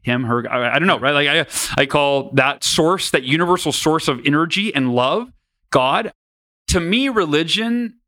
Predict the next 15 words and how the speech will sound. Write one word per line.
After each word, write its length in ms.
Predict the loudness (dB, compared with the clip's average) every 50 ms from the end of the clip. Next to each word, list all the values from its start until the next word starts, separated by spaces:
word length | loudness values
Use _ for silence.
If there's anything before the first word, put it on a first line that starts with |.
| _ -4
is 640 | -2 0 2 2 2 0 0 -2 -2 -4 -6 -8 -4 -2
man 640 | -2 0 0 0 0 2 2 2 0 0 -2 -2
and 300 | 0 0 0 0 0 0 0
it's 280 | -2 -2 -2 -4 -2
human 240 | 0 0 0 0 0
beings 600 | 0 0 0 0 0 -2 -2 -4 -4 -4 -8 -12 _ _ _ _ _ _ _ _
trying 260 | -2 -2 0 0 0 0
to 80 | 0 0
make 240 | 0 0 -2 -2 -2
sense 260 | 0 0 0 2 0
of 80 | -4 -4
it, 140 | -4 -12 _ _ _ _ _ _ _ -2
what 360 | -2 0 2 2 2 0 0 -8 _ _ _ _ _ _ _ _ -16 -6
that 340 | 0 0 2 2 0 -2 -6 -12 _ _ _ _ _ _ 0
is. 480 | 0 0 0 -2 -6 -12 -12 -12 -12